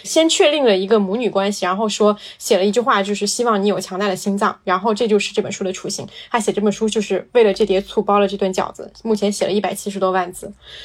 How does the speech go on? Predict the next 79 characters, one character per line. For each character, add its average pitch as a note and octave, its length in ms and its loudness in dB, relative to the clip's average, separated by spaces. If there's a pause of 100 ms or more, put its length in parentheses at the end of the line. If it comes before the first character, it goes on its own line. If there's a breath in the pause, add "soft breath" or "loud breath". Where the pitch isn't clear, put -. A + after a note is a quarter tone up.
(120 loud breath)
他 D#4+ 140 2
那 E4 60 4
个 D4 80 0
后 D#4+ 120 4
记 C#4 320 -2
还 A#3+ 160 -2
蛮 G#3+ 200 2
感 A3 180 2
人 C#3+ 140 -10
的， G3+ 80 -4
就 G#3 100 -6
是 A3 160 -4
因 B3 80 -4
为 B3+ 60 -2
他 B3 180 -2
详 G3+ 240 -2
细 A3 80 -6
的 C4+ 80 4
去 A#3+ 140 -8
写 - 220 0
了 - 100 -6
他 A3+ 180 -2
的 G#3 240 0 (340)
母 G#3 160 0
女 A3 160 4
关 G#3 220 2
系， G3+ 280 -2 (240 loud breath)
他 C4 140 0
母 A3 140 -2
亲 A3 160 -2
是 A#3 80 -2
怎 A3 100 -2
么 F#3+ 140 -4
对 G#3+ 160 4
他。 G3 160 -6
他 C4 160 0
说 C4+ 60 6
他 C#4+ 60 8
因 D4 140 0
为 D#4 120 6
他 C#4 200 0 (100)
长 F#3 280 -4
期 E4 200 0
以 D4 40 2
来 F#3+ 160 2
是 A#3+ 160 -4
在 A#3+ 180 4
这 B3 100 -2
种 F#3 220 -2
暴 C4+ 220 2
力 A#3+ 120 0
和 A3 100 0
恶 D4+ 160 0
意 A3 100 0
当 F#3+ 180 0
中 G3 160 -2
长 G#3 160 -6
大 G#3 200 -2
的， - 140 -12
所 - 200 0
以 B3 80 0
他 C#4+ 180 0
对 C#4+ 260 0
于 A3 200 2 (200 loud breath)
评 - 160 0
论 C4+ 140 4
区 C#4 200 -6
大 C#4 120 2
家 C4 200 2
很 G3+ 220 -4
爱 C#4 220 0
护 A3 200 0
他， G3 300 -2 (180 loud breath)
非 D4+ 120 -2
常 C4 160 2
喜 - 220 -8
欢 G3 220 -2
他。 G#3 180 -4
他， D#4 180 -2